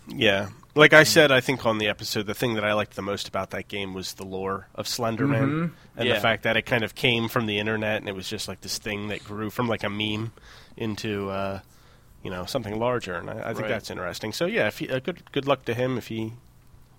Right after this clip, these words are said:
Speaker 1: gets a, a big release out of it, then, yeah, I'll, I'll check it out. And then, uh, just recently, we played Nitronic Rush,
Speaker 2: That was a
Speaker 1: which
Speaker 2: great
Speaker 1: is
Speaker 2: game.
Speaker 3: Yeah.
Speaker 1: Really enjoyed that as well. Very mu-,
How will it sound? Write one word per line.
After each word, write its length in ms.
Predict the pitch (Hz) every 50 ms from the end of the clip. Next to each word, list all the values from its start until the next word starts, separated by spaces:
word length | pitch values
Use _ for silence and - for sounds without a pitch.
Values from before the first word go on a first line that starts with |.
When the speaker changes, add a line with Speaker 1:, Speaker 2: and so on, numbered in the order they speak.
| - - -
Speaker 1:
gets 180 | 113 - - 110
a, 220 | 110 107 104 90
a 60 | 95 -
big 180 | - 110 107
release 360 | 107 104 98 104 107 107 -
out 140 | 117 113 113
of 100 | 117 120
it, 100 | 127 127
then, 200 | - 101 98 101 120
yeah, 120 | 135 127
I'll, 140 | 139 180 -
I'll 100 | - -
check 240 | - - 127 - -
it 80 | -
out. 180 | - 98 - - - - - - - - - - - - - - - - - - - - - - - - - - - -
And 160 | - 120 123
then, 280 | 127 131 131 131 131 131
uh, 360 | 127 127 123 123 123 123 120
just 320 | 104 - - 123 - - -
recently, 400 | 175 208 - 185 131 110 117 120
we 80 | 123
played 280 | 120 - - 120 113 110
Nitronic 480 | 110 107 - - 135 123 110 107 -
Rush, 240 | 123 143 147 135 131 -
Speaker 2:
That 140 | 113 113
was 120 | 113 107 110
a 40 | 104
Speaker 1:
which 120 | 104 110
Speaker 2:
great 180 | 104 104 104 98
Speaker 1:
is 40 | 90
Speaker 2:
game. 260 | 107 104 104 104 110 - - - - - 113
Speaker 3:
Yeah. 260 | 110 104 101 95 -
Speaker 1:
Really 240 | 110 113 107 110 113
enjoyed 280 | 107 101 107 107 104 98
that 160 | 107 104 104
as 120 | 95 92
well. 280 | 107 110 107 107 107 101
Very 300 | 98 101 107 107 107 104
mu-, 120 | 104 -